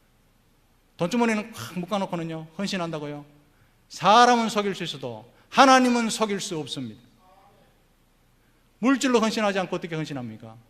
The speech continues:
부자만 뭐합니까? 쓸 때 못 쓰는 것은 가난뱅이지요. 쓸 때 쓸 줄 알아야 그 사람은요,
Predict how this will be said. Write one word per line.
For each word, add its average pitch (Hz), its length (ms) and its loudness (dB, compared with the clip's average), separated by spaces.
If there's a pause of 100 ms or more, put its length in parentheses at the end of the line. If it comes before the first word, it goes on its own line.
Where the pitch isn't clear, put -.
(380)
부자만 247 420 6
뭐합니까? 165 640 -4 (680)
쓸 - 360 0
때 269 180 8
못 220 160 2
쓰는 208 200 -4
것은 170 260 -6
가난뱅이지요. 175 720 -2 (1600)
쓸 285 300 -2
때 294 80 2
쓸 240 200 -4
줄 196 140 -8
알아야 135 380 -6 (160)
그 151 80 -10
사람은요, 123 440 -10